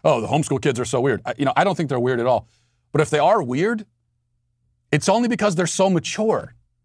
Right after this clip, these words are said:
com-, in comparison to their peers. So if there's any trouble with them fitting in, it's because they're, they are more like adults than they are like their peers. But that's a good thing. That's a good problem to have.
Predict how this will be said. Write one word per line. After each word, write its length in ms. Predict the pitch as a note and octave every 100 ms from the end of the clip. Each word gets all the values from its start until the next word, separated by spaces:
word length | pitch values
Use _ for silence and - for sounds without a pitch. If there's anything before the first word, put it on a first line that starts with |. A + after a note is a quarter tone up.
| _ _ _ -
com-, 180 | D#3+ E3
in 140 | F3
comparison 560 | D#3+ D3+ - F#3 E3+ E3+
to 100 | D3+
their 100 | C#3+
peers. 600 | - G3+ E3 - - - _ _ _ _ _ _ _ _
So 140 | -
if 60 | D#3
there's 140 | D#3+
any 140 | F#3+ A#3
trouble 220 | G#3+ G3
with 60 | E3
them 120 | D#3+
fitting 320 | - E3+ D3
in, 100 | F#3
it's 100 | F3+
because 360 | - F3 D#3+ - _ _
they're, 180 | A#2+ D#3
they 180 | C3+ E3
are 100 | D#3+
more 320 | D3 D#3 G3
like 260 | E3+ D#3+ D#3+
adults 540 | C#3+ A2 A#2 D3 D3+ -
than 120 | C3
they 100 | C3+
are 140 | C3+
like 240 | C3+ B2+ B2
their 320 | A#2 G#2+ A#2+
peers. 560 | A2+ - G#3 - - - _ _ _ _ _ _ _
But 100 | -
that's 240 | D3+ E3+ D#3
a 40 |
good 240 | C3 D#3
thing. 220 | - A#2+ - _ _ _ _ _ _ _
That's 160 | F3+ B3
a 40 |
good 180 | F3+ A3
problem 300 | E3 C3+ A2
to 80 | G#2
have. 300 | G#2 -